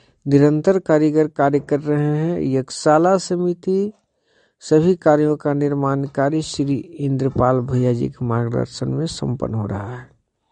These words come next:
जिसमें श्री, श्री परशुराम कृष्ण सेवा संस्थान के संस्थापक श्री परशुराम शरण जी महाराज, विजय जी, सेवानिवृत्त शिक्षक श्याम सिंह जी एवं संत समागम के अन्य मंडली लगी है। श्री राम कथा की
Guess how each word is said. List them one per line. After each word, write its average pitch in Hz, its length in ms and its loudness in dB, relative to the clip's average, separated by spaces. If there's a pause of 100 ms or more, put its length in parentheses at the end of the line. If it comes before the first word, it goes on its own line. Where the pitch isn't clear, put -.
(800)
जिसमें 196 440 4
श्री, - 280 -6
श्री 180 840 -4 (440)
परशुराम 160 520 0
कृष्ण 156 440 -4
सेवा 143 320 -2
संस्थान 147 600 -4
के 143 160 -6
संस्थापक 151 800 -4
श्री 147 180 -4
परशुराम 127 540 -2
शरण 135 340 -2
जी 131 120 -2
महाराज, 131 520 -2 (640)
विजय 139 400 4
जी, 175 260 -6
सेवानिवृत्त 127 720 -6
शिक्षक - 480 -12
श्याम 120 440 0
सिंह 123 400 -8
जी 123 160 -8 (960)
एवं 135 240 0
संत 143 280 -2
समागम 139 880 -2
के 147 180 0
अन्य 127 360 0
मंडली 127 440 0
लगी 127 320 -2
है। 139 240 0
श्री 127 280 -2
राम 147 320 2
कथा 156 380 -6
की 180 200 -4